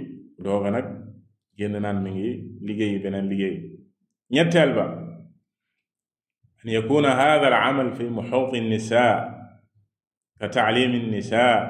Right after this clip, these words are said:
wa tadbibihin wa tamrid an nisa wa yakunu mun'azilan an ar rijal. Charte bu am solo.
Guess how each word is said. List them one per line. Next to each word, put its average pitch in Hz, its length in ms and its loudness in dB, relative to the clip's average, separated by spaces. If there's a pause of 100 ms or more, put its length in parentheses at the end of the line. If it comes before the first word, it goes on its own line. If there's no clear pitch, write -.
(920)
wa - 80 -20
tadbibihin 110 720 0 (1200)
wa - 80 -20
tamrid 120 480 -2
an 113 80 -4
nisa 117 340 2 (1080)
wa 101 80 -4
yakunu 110 420 -2
mun'azilan 110 880 -4
an 117 280 -6
ar 113 140 -6
rijal. 98 460 0 (880)
Charte 113 240 -6
bu 123 100 -2
am 160 200 -2
solo. 104 260 -4